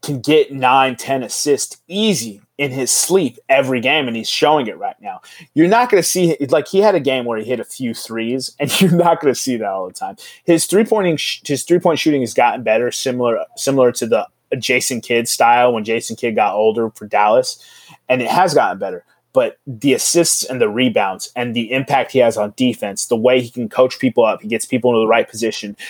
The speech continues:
the way he runs offense, right? So he came down one time and he was like, "Anthony Davis, post up"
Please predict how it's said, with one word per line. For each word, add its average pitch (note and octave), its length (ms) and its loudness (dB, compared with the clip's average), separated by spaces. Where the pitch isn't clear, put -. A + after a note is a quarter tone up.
the C#3 100 4
way D3 180 4
he F3 140 2
runs C#3 440 2
offense, B2 540 0
right? G#2 220 -4
So - 160 -6
he D#3+ 160 0
came F#3 240 -4
down C#3+ 240 2
one D#3+ 140 2
time F3 400 0
and - 0 -
he B2+ 120 -8
was A2+ 160 -8
like, G#2+ 240 -4
"Anthony D#3 260 0
Davis, B2+ 360 0
post C#3 360 0
up" A2 260 -2